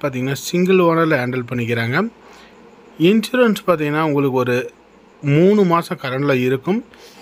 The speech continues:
எஃப் சி பார்த்தீங்கன்னா, அது ஒரு பதினஞ்சு மாசம் கரண்ட்ல இருக்கும். Life tax வண்டி, வண்டி மேல loan கிடையாது. So, ஹைட்ராலிக்லாம் பார்த்தீங்கன்னா, புது hydraulic மாதிரி இருக்கும். அந்த அளவுக்கு ஸ்டிக்கர் கூட இன்னும் பிரிக்காம இருக்குது. Under charge சுத்தமா இருக்கும். Battery பார்த்துக்கோங்க,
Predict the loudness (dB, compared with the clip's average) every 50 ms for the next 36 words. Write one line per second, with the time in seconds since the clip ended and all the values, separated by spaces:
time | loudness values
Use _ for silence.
0 | -6 -2 -2 -2 -2 -2 -4 0 2 2 2 2 2 0 0 0 2 0 0 0
1 | -2 -6 -6 -4 -2 0 2 2 2 2 2 0 -2 -4 -6 -6 -6 -4 -2 -2
2 | 0 2 0 0 0 -2 -2 -2 -2 0 0 -2 -2 -2 -2 -2 -2 -2 -2 -4
3 | -4 -4 -2 0 0 0 0 -2 -2 -2 -4 -4 -4 -2 -2 0 0 0 0 -2
4 | -2 -4 -4 -2 0 0 0 0 -2 -4 -14 -20 -20 -20 -20 -20 -20 -20 -20 -20
5 | -20 -8 -2 0 2 2 2 0 0 -2 -4 -2 -4 -4 -2 -2 -2 -4 -4 -4
6 | -6 -6 -6 -6 -6 -6 -6 -6 -8 -10 -14 -16 -16 -12 -8 -6 -4 -2 -2 -2
7 | -4 -4 -4 -4 -4 -4 -2 -4 -4 -4 -4 -4 -4 -4 -6 -6 -6 -8 -8 -6
8 | -6 -6 -6 -6 -4 -6 -6 -8 -6 -2 -2 -2 -2 0 2 2 2 2 2 2
9 | 2 2 0 -2 -4 -4 -6 -8 -6 -4 -2 -2 -2 -2 -2 -4 -4 -4 -4 -4
10 | -4 -4 -8 -20 -20 -20 -20 -20 -14 -6 -4 -2 -2 -2 -2 -4 -4 -4 -4 -4
11 | -6 -8 -14 -12 -10 -8 -6 -6 -6 -4 -4 -4 -4 -4 -4 -2 0 0 0 0
12 | -2 -4 -4 -2 -4 -6 -4 -4 -4 -4 -2 -2 -4